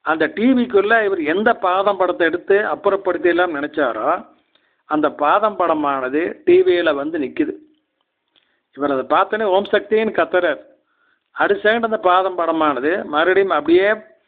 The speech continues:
பறந்து போய் பூஜை ரூம்ல பழைய இடத்துல உட்காந்துக்குது.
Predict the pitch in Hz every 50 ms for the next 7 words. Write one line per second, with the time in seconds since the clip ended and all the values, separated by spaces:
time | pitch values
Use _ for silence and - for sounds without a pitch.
0 | _ _ _ - 143 143 151 175 175 180 170 151 151 160 180 190 208 226 247 269
1 | - - - _ _ _ _ _ _ _ _ _ _ _ _ _ _ _ _ _
2 | _ _ - 214 233 226 220 202 196 196 185 196 220 220 214 190 180 185 180 170
3 | 165 180 185 180 - 165 156 143 135 135 127 120 151